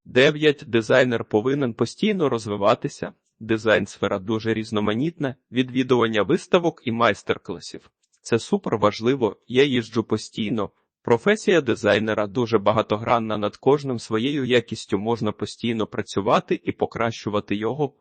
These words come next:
Плюс важливо стежити за трендами, але суть не в гонитві за новинками міланського салону, а в знанні тенденцій.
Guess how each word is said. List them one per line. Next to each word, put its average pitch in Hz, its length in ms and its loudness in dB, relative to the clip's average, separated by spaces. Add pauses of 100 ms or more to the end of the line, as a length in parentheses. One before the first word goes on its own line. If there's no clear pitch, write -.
(120)
Плюс 123 300 -4
важливо 120 460 2
стежити 117 500 2
за 107 160 -2
трендами, 101 680 -2
але 104 220 2
суть - 300 -6
не 117 80 0
в 107 60 -4
гонитві 117 480 -2
за 110 160 0
новинками 156 600 0
міланського 113 640 -2
салону, 135 600 -2
а 117 80 -2
в 104 80 -4
знанні 113 340 -2
тенденцій. 107 760 -4